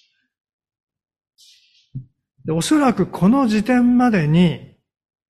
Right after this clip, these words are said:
リベカは死んでいた可能性が高いと思われるんです。なぜなら、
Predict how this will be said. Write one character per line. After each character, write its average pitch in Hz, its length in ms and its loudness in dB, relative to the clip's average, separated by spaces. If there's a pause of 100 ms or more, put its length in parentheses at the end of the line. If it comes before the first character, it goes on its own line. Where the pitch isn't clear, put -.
(280)
リ 147 180 0
ベ 254 180 2
カ 170 140 -2
は 131 160 -6
死 - 220 0
ん 240 100 4
で 247 100 2
い 233 60 2
た 220 140 0
可 208 120 0
能 208 160 2
性 208 160 -2
が 190 140 0
高 214 280 -2
い 208 100 -2
と 151 100 -6
思 135 180 -4
わ 135 80 -4
れ 131 140 -4
る 113 140 -14
ん 123 80 -20
で 123 100 -20
す。 - 340 -20 (1500)
な 190 140 4
ぜ 208 100 6
な 180 140 4
ら、 170 480 -2